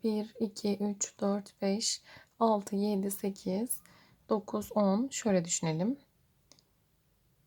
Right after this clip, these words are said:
On bir, on iki, on üç, on dört, on beş. Biraz geniş kalacak tabii ki tam. On beş tane zincir çektim. On beş zincirimle örneğimin ters yüzünü döndüm.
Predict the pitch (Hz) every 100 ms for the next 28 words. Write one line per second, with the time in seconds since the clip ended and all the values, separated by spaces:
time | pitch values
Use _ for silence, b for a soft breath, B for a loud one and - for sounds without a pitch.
0 | _ _ _ - 523 226 208 196 214 226
1 | 208 196 208 220 208 196 196 208 202 190
2 | 196 - 202 185 180 226 - 220 185 185
3 | 185 180 180 170 175 - 180 175 - 185
4 | 190 214 _ _ _ _ _ _ _ _
5 | _ _ _ _ _ 320 269 180 175 185
6 | 190 233 220 196 185 - 170 - - 294
7 | 269 196 - 214 208 196 175 170 220 -
8 | B B B B 240 240 226 202 190 226
9 | 226 240 220 220 208 208 202 196 208